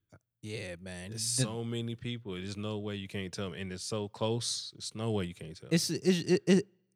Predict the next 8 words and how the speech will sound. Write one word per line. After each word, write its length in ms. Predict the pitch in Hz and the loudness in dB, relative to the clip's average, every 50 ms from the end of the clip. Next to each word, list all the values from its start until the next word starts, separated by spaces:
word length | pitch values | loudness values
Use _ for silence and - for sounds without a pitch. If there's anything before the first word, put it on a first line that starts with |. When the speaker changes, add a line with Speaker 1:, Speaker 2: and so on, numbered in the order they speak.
| _ _ - | _ _ 6
Speaker 1:
it's 180 | 156 165 156 | 8 8 8
sad 680 | - - - - 151 151 156 160 156 143 135 117 - - - | 6 2 4 6 8 8 10 10 10 10 10 8 6 4 0
because 840 | 123 113 - - 143 123 113 113 113 110 110 107 107 107 - - - _ _ _ | -2 -2 0 2 4 4 6 6 6 4 4 4 2 0 -2 -6 -12 _ _ _
he 160 | - - - 151 | -6 0 2 4
was 240 | 127 113 107 98 - | 6 6 4 4 4
just 360 | - 120 123 120 - - - | 6 6 6 6 4 0 -4
telling 420 | - - - 139 135 131 123 107 - - | -4 0 2 4 4 4 2 2 -2 -4
Act 300 | - 101 90 - - | -6 -8 -8 -8 -12